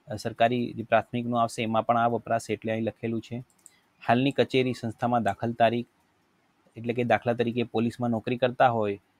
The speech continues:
એસ આર પીમાં હોય તો એમની કચેરીમાં જે કંઈ હોય દાખલ તારીખ વગેરે, કચેરીનું સંસ્થાનું નામ અહીંયા લખવાનું છે, સરનામું લખવાનું, તાલુકો લખવાનો છે. આગળ જોઈએ પગારની વિગત, એમનો પગાર શું છે, પૂરો પગાર,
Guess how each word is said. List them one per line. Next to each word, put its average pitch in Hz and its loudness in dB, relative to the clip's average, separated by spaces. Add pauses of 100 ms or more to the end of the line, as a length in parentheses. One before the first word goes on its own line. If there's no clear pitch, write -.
(120)
એસ 117 -2
આર 123 4
પીમાં 123 -2
હોય 120 -2
તો 117 -4
એમની 117 0
કચેરીમાં 117 -2
જે 110 -4
કંઈ 117 -2 (480)
હોય 123 2 (240)
દાખલ 113 -2
તારીખ 110 0
વગેરે, 110 -2 (560)
કચેરીનું 131 2
સંસ્થાનું 120 -4 (140)
નામ 104 0
અહીંયા 120 -2
લખવાનું 123 -4
છે, 143 -10
સરનામું 104 -4
લખવાનું, 123 -6
તાલુકો 101 0
લખવાનો 117 -4
છે. 135 -6
આગળ 110 2
જોઈએ 117 -2 (540)
પગારની 117 6
વિગત, 113 2
એમનો 113 -2
પગાર 110 2
શું 117 -6
છે, - -16
પૂરો 113 0
પગાર, 113 2